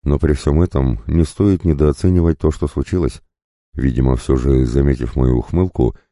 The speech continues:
священник удивлённо приподнял бровь и тут же принялся заверять меня в том, что наказание того самого отца Макария очень жестокое,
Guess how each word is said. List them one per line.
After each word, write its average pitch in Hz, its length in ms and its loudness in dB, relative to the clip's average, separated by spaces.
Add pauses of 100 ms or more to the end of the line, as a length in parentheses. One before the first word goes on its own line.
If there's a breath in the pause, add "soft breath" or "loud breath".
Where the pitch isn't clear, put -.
(160)
священник 123 560 -2
удивлённо 98 520 2
приподнял 92 480 0
бровь 76 300 -2 (300)
и 65 120 -2
тут 69 220 0
же 67 100 0
принялся 65 640 0
заверять 65 560 0
меня 64 180 0
в - 80 -10
том, 90 260 0 (300)
что - 180 -4
наказание 92 540 2
того 80 220 0
самого 76 400 2
отца 71 220 -2
Макария 71 680 0
очень 65 260 -2
жестокое, 64 580 -4